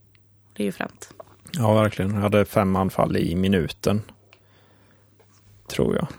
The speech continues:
Speaker 1: I början på operationen?
Speaker 2: I början på operationen. De var och retade hjärnan så mycket då. Eh, och sen så försvann anfallen under tiden. De skar bort mer och mer.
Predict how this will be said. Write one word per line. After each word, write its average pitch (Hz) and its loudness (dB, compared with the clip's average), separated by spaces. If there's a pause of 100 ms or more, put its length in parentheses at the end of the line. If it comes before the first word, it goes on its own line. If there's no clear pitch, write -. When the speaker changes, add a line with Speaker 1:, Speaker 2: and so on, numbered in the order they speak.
(120)
Speaker 1:
I 190 2
början 170 4
på 165 -2
operationen? - 2
Speaker 2:
I - 2
början 98 4
på 107 0
operationen. 98 4
De 98 2
var 98 6
och 98 4
retade 98 2
hjärnan 98 2
så 113 -4
mycket 113 0
då. - -4 (500)
Eh, 107 2
och 92 2
sen 101 4
så 107 4
försvann 95 0 (220)
anfallen - -2 (400)
under 98 -2
tiden. - -4 (680)
De - -2
skar 104 2
bort 95 -2
mer 98 -2
och 90 -2
mer. - -6